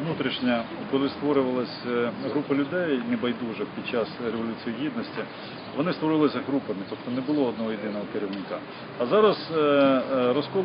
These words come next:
відбувається лише тому, що кожен із них бачить себе, е, ну, бачить с-, е, себе керівником, е, громадської організації, делеговані певні повноваження. І коли відбувається цей конфлікт, е, е,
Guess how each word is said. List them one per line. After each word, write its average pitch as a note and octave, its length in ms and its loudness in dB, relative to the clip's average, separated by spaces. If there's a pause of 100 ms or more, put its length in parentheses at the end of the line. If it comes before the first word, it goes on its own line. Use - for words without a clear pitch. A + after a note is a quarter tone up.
відбувається C#3+ 500 2
лише C#3+ 220 -2
тому, D3+ 140 -4 (240)
що A#2+ 320 0 (160)
кожен C#3 300 2
із B2+ 140 0
них D3+ 120 -2 (100)
бачить C#3 360 2
себе, C#3 320 0 (560)
е, A2 420 4 (100)
ну, C#3 140 -4
бачить C#3+ 240 4
с-, - 640 -10
е, A#2+ 440 0
себе C#3 280 0
керівником, B2 520 0
е, A2 380 -2
громадської A#2+ 460 0
організації, B2+ 680 0 (560)
делеговані B2 580 2
певні A#2 300 0
повноваження. A#2+ 680 2 (420)
І C3 60 0
коли F#3+ 200 6
відбувається F#3+ 600 6
цей F3 100 0
конфлікт, F3+ 500 -4 (520)
е, B2+ 40 0
е, A#2+ 600 6